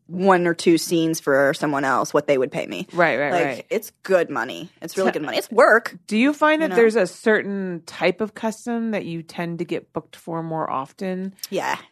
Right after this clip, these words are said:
Speaker 2: What's that?
Speaker 1: The jack-off instruction.
Speaker 2: Ah,
Speaker 1: The joys.
Speaker 2: okay.
Speaker 1: Yeah.
Speaker 2: Okay.
Speaker 1: A lot,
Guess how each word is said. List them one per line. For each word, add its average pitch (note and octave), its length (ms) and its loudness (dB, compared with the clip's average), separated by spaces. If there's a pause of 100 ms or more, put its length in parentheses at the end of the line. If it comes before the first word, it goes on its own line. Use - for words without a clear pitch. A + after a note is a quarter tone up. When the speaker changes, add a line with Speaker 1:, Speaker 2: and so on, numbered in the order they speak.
(140)
Speaker 2:
What's D3+ 240 -4
that? - 320 -6
Speaker 1:
The F#3 420 4
jack-off E3 300 -4
instruction. D#3+ 460 -6 (600)
Speaker 2:
Ah, E3+ 1120 4
Speaker 1:
The - 60 -4
joys. D3+ 80 0
Speaker 2:
okay. C3+ 400 -4
Speaker 1:
Yeah. D#3+ 200 -2
Speaker 2:
Okay. D3+ 240 -4
Speaker 1:
A G3+ 80 -2
lot, F#3+ 600 0